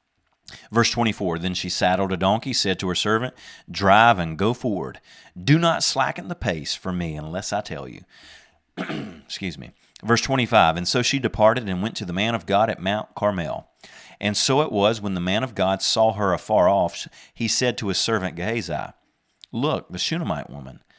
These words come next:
please run now to meet her and say to her, "Is it well with you? Is it well with your husband? Is it well with your child?'" Three questions. "Is it all right with you? All right with your husband? All right with your child?"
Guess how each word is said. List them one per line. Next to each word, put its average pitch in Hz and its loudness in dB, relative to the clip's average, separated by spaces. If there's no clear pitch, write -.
please 143 0
run 127 2
now 104 2
to 95 -8
meet 113 -6
her 90 -2
and 104 -6
say 110 -4
to 101 -2
her, 80 -4
"Is 101 -4
it 98 -6
well 185 -2
with 85 -4
you? 156 2
Is 98 -4
it 92 -6
well 98 -4
with 87 -8
your 85 -4
husband? 143 -2
Is 98 -8
it 90 -8
well 98 -4
with 95 -4
your 92 -4
child?'" 78 -2
Three 113 -2
questions. 82 -2
"Is 92 -10
it 92 -6
all 90 4
right 90 2
with 85 -12
you? 131 -6
All 90 -2
right 90 2
with 82 -10
your 85 -8
husband? 110 -6
All - -6
right 80 -2
with 73 -12
your 76 -12
child?" 73 -6